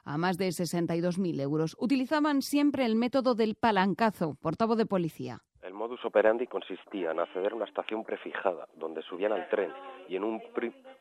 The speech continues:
Speaker 2: punto previamente determinado el recorrido, de forma sorpresiva y violenta, accionaban el freno de emergencia del convoy, lo que se conoce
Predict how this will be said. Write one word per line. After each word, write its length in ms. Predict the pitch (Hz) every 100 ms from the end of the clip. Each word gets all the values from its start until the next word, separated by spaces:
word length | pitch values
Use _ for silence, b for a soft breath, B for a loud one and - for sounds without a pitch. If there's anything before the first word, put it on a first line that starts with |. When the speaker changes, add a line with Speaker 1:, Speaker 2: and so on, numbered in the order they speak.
| -
Speaker 2:
punto 380 | 120 107 90 -
previamente 640 | - 110 113 107 104 95 87
determinado 520 | 85 85 87 95 90
el 40 |
recorrido, 540 | 82 82 85 101 90 - b b -
de 140 | 92
forma 300 | - 104 101
sorpresiva 640 | - - 90 - 104 82 -
y 80 | 95
violenta, 580 | 87 87 107 107 98 107 B B B -
accionaban 480 | 92 92 104 113
el 100 | 101
freno 260 | - 110 117
de 100 | 110
emergencia 600 | 90 - 110 120 139 143
del 240 | 95 90 82
convoy, 540 | 85 82 90 85 67 _ b b b - -
lo 120 | 78
que 80 | 82
se 400 | 90 82 80 76
conoce 460 | 85 90 95 101